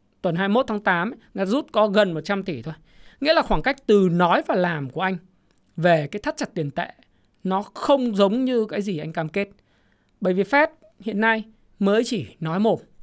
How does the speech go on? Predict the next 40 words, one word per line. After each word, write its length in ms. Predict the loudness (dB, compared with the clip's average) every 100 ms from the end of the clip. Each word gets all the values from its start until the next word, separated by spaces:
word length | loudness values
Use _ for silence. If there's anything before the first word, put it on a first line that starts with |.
| -20 _ _ -20
Đấy. 200 | -20 -20 _ _ _ _ _
Nếu 200 | 2 4
mà 80 | 4 2
thực 120 | 2
sự 180 | 0 0
muốn 140 | 0 0
thắt 140 | 0
chặt 140 | -2
tiền 140 | -2 -2
tệ 260 | -4 -4
thì 100 | -6
anh 120 | -6 -4
phải 140 | -4
làm 200 | -4 -8
mạnh 180 | -8 -8
mẽ 140 | -8
hơn. 180 | -6 -6 -10 _ _ _ _ _
Đấy. 140 | -20 -16 -8
Tất 200 | -6 0
nhiên 180 | 0 0
là 160 | -2
đấy 160 | 0 0
là 80 | -2
cái 120 | -2
trước 220 | -4 0
cuối 160 | 0 2
cùng. 260 | 0 -2 -6 -20 -20 _
Và 100 | -2
lúc 140 | -2 2
đó 300 | 4 4 2
thì 100 | -4
thị 140 | -8 -6
trường 340 | -4 -2 -4 -12 _ _ _
nó 100 | -8
sẽ 160 | -4 -2
có 180 | 0 0
những 140 | 0
cái 60 | -4
phản 200 | -4 -2
ứng. 200 | -2